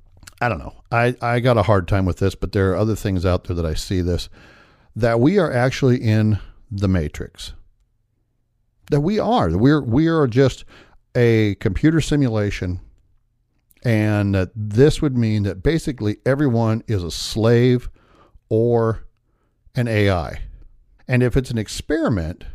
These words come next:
then maybe they're trying to figure out which people are terrorists, racists, or something worse. And if that's the case, then it would be covered under the Patriot Act or something similar.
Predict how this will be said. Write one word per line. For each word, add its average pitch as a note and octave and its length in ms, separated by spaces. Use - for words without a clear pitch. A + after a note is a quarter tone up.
then C3 600
maybe D4 240
they're A#3 120
trying E3 300
to B2 40
figure A2+ 460
out A#2 360
which - 320
people A2+ 400
are E2 180
terrorists, B2+ 920
racists, C#3+ 720
or F#2+ 100
something G#2+ 480
worse. D2+ 360
And G#3 360
if G2 140
that's A2+ 200
the B2+ 40
case, E3 400
then A#2+ 160
it C3 80
would B2+ 100
be C3 120
covered B2 360
under A#2 200
the B2+ 100
Patriot G#2+ 460
Act - 260
or E2+ 80
something G#2+ 360
similar. C3 460